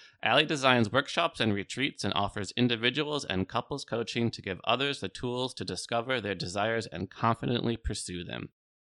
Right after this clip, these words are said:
She invites you to turn on pleasure, intimacy, and love at turn on dot love.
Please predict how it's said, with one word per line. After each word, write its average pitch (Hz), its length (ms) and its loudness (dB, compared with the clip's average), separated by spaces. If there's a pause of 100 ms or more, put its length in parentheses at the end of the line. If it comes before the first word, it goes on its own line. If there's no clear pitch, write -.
(200)
She - 180 2
invites 139 420 8
you 139 180 6
to 107 100 2
turn 147 340 4
on 139 220 8
pleasure, 104 460 2 (100)
intimacy, 151 680 4
and 117 280 6
love 92 400 6 (120)
at 92 280 2 (240)
turn 110 280 4
on 101 380 4
dot 87 340 -2
love. 80 300 -6